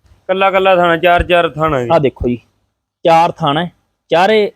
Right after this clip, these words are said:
Speaker 2: ਨਿਖੜਵੇਂ ਵਧੀਆ।
Speaker 1: ਬਾਕੀ ਫੇਸ ਬਿਊਟੀ
Speaker 2: ਹਾਂ,
Speaker 1: ਦਿਖਾ ਦੇ।
Speaker 2: ਫੇਸ ਕੁਆਲਿਟੀ ਚੈੱਕ ਕਰਾ ਦਿਓ ਬੱਚੀ ਦੀ।
Speaker 1: ਲੈ
Speaker 2: ਆ
Speaker 1: ਬਾਕੀ
Speaker 2: ਦੇਖੋ
Speaker 1: ਦੇਖ
Speaker 2: ਜੀ,
Speaker 1: ਬਾਈ।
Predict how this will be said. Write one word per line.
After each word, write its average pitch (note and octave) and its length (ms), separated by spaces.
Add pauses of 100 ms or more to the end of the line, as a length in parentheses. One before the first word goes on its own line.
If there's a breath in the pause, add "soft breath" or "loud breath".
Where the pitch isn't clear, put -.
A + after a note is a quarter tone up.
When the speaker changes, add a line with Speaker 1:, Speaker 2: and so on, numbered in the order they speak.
Speaker 2:
ਨਿਖੜਵੇਂ E3 480
ਵਧੀਆ। E3+ 380
Speaker 1:
ਬਾਕੀ E3 320
ਫੇਸ E3 260
ਬਿਊਟੀ E3 260
Speaker 2:
ਹਾਂ, B2 120
Speaker 1:
ਦਿਖਾ F3 140
ਦੇ। E3+ 80
Speaker 2:
ਫੇਸ D#3+ 140
ਕੁਆਲਿਟੀ E3 280
ਚੈੱਕ D3+ 200
ਕਰਾ C#3+ 160
ਦਿਓ D3+ 100
ਬੱਚੀ D3+ 260
ਦੀ। D#3+ 240 (500)
Speaker 1:
ਲੈ A#2 60
Speaker 2:
ਆ A#2+ 40
Speaker 1:
ਬਾਕੀ C3+ 240
Speaker 2:
ਦੇਖੋ C3 240
Speaker 1:
ਦੇਖ - 0
Speaker 2:
ਜੀ, B2 80
Speaker 1:
ਬਾਈ। A#2+ 180